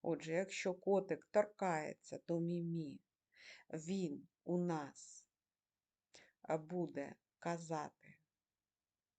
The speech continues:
"Привіт,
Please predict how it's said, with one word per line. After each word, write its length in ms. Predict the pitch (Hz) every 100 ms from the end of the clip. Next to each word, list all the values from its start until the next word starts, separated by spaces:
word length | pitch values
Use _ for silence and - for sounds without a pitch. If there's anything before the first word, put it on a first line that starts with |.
| _ _ _ _ _ _ _ _ _ _ _ _ _ _ _ _ _ _ _ _ _ _ _ _ _ _ _
"Привіт, 720 | - 175 165 165 165 - -